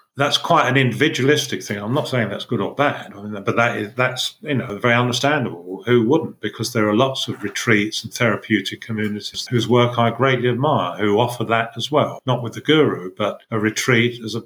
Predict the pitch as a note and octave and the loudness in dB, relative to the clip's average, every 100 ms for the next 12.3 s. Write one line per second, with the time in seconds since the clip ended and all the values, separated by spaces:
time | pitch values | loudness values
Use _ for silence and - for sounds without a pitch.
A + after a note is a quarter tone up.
0 | - A2 B2 B2 G#2+ A#2 - A#2+ G2+ A2 | -8 0 2 2 -4 -6 -2 -2 -2 -6
1 | - A2+ G#2+ A#2 A2 - - C3+ C#3+ C3 | -2 -2 -2 -4 -6 -10 -4 2 2 2
2 | B2+ - - - - - - - C#3+ - | -4 -14 -16 -18 -16 -14 -14 -6 -4 0
3 | D#3+ C#3 D#3 - - D#3+ D3+ - C#3 - | 2 2 0 -2 2 4 4 2 0 0
4 | G2+ F#2+ - A#2+ A2+ A2+ A2+ A2 _ _ | -6 -8 -6 -2 0 0 -4 -8 _ _
5 | - C#3 G#2+ A2+ A2 A2+ G#2+ A2 G#2+ G#2+ | -16 -10 -2 2 4 4 2 0 -2 -4
6 | A#2+ D3 D3 C3 - G2 F#2 G2+ G2+ G2 | 2 2 2 -4 -8 -12 -12 -8 -6 -6
7 | F#2+ - F#2+ F#2 F2+ - G2+ F2+ F2 F2+ | -10 -8 -6 -4 -6 -8 -8 -6 -6 -6
8 | - G#2+ F#2+ - A#2 G#2 - F#2 F2 - | -4 -2 -2 0 2 2 0 -10 -10 -14
9 | F#2+ F#2 F2 E2+ - F#2+ G2 G#2+ G2+ G2+ | -8 -8 -10 -14 -12 -10 -10 -8 -2 0
10 | G2+ G2 G2+ - A#2 B2 A#2 A2 - A2+ | 2 0 -2 0 2 4 2 0 0 2
11 | G#2+ G#2 - B2+ A2 - G2+ B2 C3 F#2 | 0 0 2 2 0 -2 2 4 4 0
12 | E2+ F#2 G2+ | -6 -10 -12